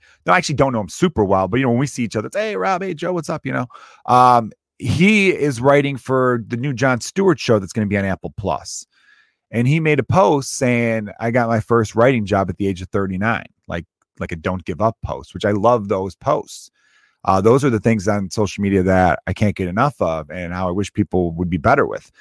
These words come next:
I talk about my friend, uh, Mike Bryanstein, who was on the last podcast. I don't know if we talked about it on the podcast, but in real life, we'll text about how we, as people, talk way more about the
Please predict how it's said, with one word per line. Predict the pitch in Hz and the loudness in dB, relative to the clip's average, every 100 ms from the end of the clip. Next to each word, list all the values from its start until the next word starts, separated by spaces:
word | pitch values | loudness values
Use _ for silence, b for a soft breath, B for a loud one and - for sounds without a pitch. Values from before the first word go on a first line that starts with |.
| b b b - | b b b -2
I | |
talk | 131 | 2
about | 117 117 110 | 6 6 6
my | 98 | 4
friend, | 120 110 98 | 4 2 2
uh, | 98 98 92 | 2 4 2
Mike | 98 95 | 2 2
Bryanstein, | 107 123 131 95 87 | 2 2 2 -4 -6
who | |
was | 90 92 | -6 -6
on | |
the | 87 | -4
last | 90 90 - | -2 -2 0
podcast. | 117 135 - 95 87 87 - - _ _ _ - | 2 2 0 -2 -2 -4 -10 -18 _ _ _ -4
I | |
don't | 143 | -2
know | |
if | - | -2
we | 117 | -2
talked | 120 | -2
about | 107 104 | 2 0
it | - | 2
on | 123 | 0
the | 131 | 0
podcast, | - 90 87 92 90 | -2 -2 -2 -6 -10
but | - 101 | -6 -6
in | - 107 | -6 -6
real | 107 156 | -2 2
life, | 127 180 | 2 2
we'll | 95 90 | -2 -2
text | 104 - - | -2 -2 -2
about | 92 87 | -2 0
how | 90 85 - _ _ _ _ _ _ _ - | 0 -2 -6 _ _ _ _ _ _ _ -4
we, | 110 120 101 _ _ _ _ - | 0 2 0 _ _ _ _ -4
as | 120 107 | -2 0
people, | - 190 143 110 101 92 - _ _ | 2 2 4 4 4 0 -6 _ _
talk | 127 120 | -6 -4
way | 113 113 139 156 | -2 2 4 2
more | 135 123 123 120 | 2 4 6 4
about | 113 104 110 | 2 2 0
the | - | 0